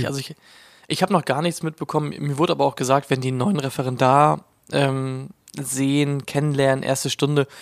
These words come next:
Speaker 2: dann sind die wohl immer alle recht anständig. Und dieses Nervige kommt dann wohl ein bisschen, bisschen später. So. Das Einzige, was irgendwie ganz funny war, <laughs> musste ich auch ein bisschen schmunzeln, irgendwie einer kam nicht.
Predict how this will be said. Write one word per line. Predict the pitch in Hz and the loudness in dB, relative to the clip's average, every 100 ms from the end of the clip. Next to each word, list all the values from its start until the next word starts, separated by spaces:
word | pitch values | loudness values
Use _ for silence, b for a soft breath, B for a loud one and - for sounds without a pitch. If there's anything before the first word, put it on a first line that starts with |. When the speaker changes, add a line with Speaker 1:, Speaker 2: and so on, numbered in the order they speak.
| B B | B B
Speaker 2:
dann | 127 120 | -4 0
sind | 151 165 | 2 2
die | 147 | 2
wohl | 156 | 2
immer | - 180 160 135 | 4 4 4 4
alle | 135 127 | 2 0
recht | 123 - | -2 -4
anständig. | 127 120 - 127 120 123 139 | -4 -2 -4 -4 -6 -6 -6
Und | 131 | -4
dieses | 131 127 - - | -2 -2 -4 -6
Nervige | 135 139 147 139 139 | -2 0 0 0 2
kommt | 147 139 | 2 2
dann | 135 127 | 2 2
wohl | 127 | 2
ein | 123 | 0
bisschen, | - 131 123 b b b b b | -2 -2 -4 b b b b b
bisschen | - 139 135 | -4 -2 0
später. | - - 127 127 120 117 _ - | 0 0 -2 0 -2 -4 _ -18
So. | - 143 b b b | -6 -6 b b b
Das | - | 0
Einzige, | 147 156 139 131 | 2 2 2 2
was | 127 | 2
irgendwie | 139 131 | 0 2
ganz | 131 120 | 0 2
funny | - 143 147 | 0 0 4
war, | 135 135 127 _ - | 4 4 2 _ -12
<laughs> | - | -6
musste | 160 127 - | -4 -2 0
ich | 139 | 0
auch | |
ein | - | 0
bisschen | 143 139 123 | -4 -4 -2
schmunzeln, | 131 135 - 139 131 B B B - | 0 0 0 -2 -4 B B B -6
irgendwie | 139 135 135 | -4 -2 -2
einer | 135 131 | 0 0
kam | - 127 143 180 | 0 2 2 2
nicht. | 208 - | 0 -6